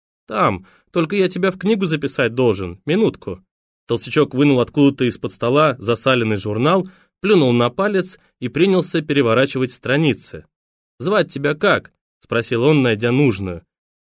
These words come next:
Тимур Горчев, компания «Тульчинские измерительные приборы».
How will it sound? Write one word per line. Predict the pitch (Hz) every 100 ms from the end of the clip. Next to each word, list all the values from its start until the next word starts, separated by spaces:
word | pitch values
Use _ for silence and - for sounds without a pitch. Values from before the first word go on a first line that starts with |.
| _ _
Тимур | 135 170 190
Горчев, | 180 208 113 - 90 - _
компания | 113 120 165 165 160
«Тульчинские | 143 175 170 160 143 - 147
измерительные | 127 139 139 135 135 131
приборы». | 135 151 156 120 80